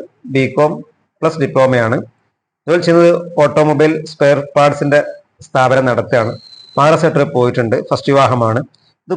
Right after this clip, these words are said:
കൊടുവള്ളി ഏരിയയിലെ ഒരു വാഹനത്തിനാണ്. പിതാവ് ഒമാനിലാണ്, മാതാവ് വീട്ടമ്മയാണ്. രണ്ട് സഹോദരന്മാരുണ്ട്, സഹോദരിമാരില്ല. വിശദവിവരങ്ങൾക്ക് അറുപത്തിരണ്ട് മുപ്പത്തിയഞ്ച് നാനൂറ്റി എൺപത് നാനൂറ്റി മുപ്പത്തിയൊന്നിലേക്ക് നിങ്ങളുടെ ഫോട്ടോയും ബയോഡേറ്റയും WhatsApp ചെയ്യുക. അത് അപ്പോസ്തലൻ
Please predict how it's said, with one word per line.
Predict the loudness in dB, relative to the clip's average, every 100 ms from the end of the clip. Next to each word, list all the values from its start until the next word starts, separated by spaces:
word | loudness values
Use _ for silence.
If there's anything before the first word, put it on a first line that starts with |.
| 0
കൊടുവള്ളി | 2 4 4 4
ഏരിയയിലെ | 2 2 2
ഒരു | 2
വാഹനത്തിനാണ്. | 2 0 0 -2 -2 -8 _ -2
പിതാവ് | 2 4 2 -2 -12 _ _ _ _ -10 -2
ഒമാനിലാണ്, | 0 2 2 0 -2 0
മാതാവ് | 2 4 4
വീട്ടമ്മയാണ്. | 2 0 0 0 0 0
രണ്ട് | -2 0
സഹോദരന്മാരുണ്ട്, | 0 2 0 0 -2 -2 -2
സഹോദരിമാരില്ല. | 0 0 0 0 0 -4 -6 _ _ _ _ -6
വിശദവിവരങ്ങൾക്ക് | 0 2 2 2 0 2
അറുപത്തിരണ്ട് | 2 2 2 2
മുപ്പത്തിയഞ്ച് | 0 -2 -2 -2 0 -4 -2 -2
നാനൂറ്റി | 2 0 2 -2
എൺപത് | 0 0 0 0
നാനൂറ്റി | 0 2 0
മുപ്പത്തിയൊന്നിലേക്ക് | -2 -2 -2 0 -2 -2 -4 _ _ _ -4
നിങ്ങളുടെ | 0 0 2
ഫോട്ടോയും | 0 0 0
ബയോഡേറ്റയും | 0 -2 -2 -2
WhatsApp | -2 -4 -2
ചെയ്യുക. | -2 -2 -6 _ _ _ 0
അത് | 0
അപ്പോസ്തലൻ | 2 2 2